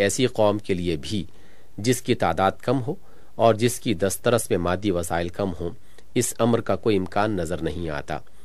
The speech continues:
कि वो कसीरुत तादाद, कसीरुल वसाइल कौमों के मुकाबले में सर उठा सके, खा वो बुनियादी अखलाकियात में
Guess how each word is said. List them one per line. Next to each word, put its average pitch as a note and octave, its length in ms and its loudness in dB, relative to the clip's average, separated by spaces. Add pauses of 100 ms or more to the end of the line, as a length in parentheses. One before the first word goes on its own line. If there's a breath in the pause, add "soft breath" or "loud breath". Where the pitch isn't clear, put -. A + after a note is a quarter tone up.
(200 soft breath)
कि A2+ 60 2
वो G#2+ 160 4
कसीरुत A#2 500 2
तादाद, F2+ 500 2 (400 soft breath)
कसीरुल A#2 420 4
वसाइल G2+ 420 4
कौमों F#2 320 0
के F2 140 -2
मुकाबले D#2+ 440 -2
में F2 100 -4
सर - 160 -2
उठा D2 280 -6
सके, - 260 -8 (500 soft breath)
खा C3 220 6
वो C#3+ 160 8
बुनियादी G#2+ 420 4
अखलाकियात F2+ 760 0
में C#3 140 0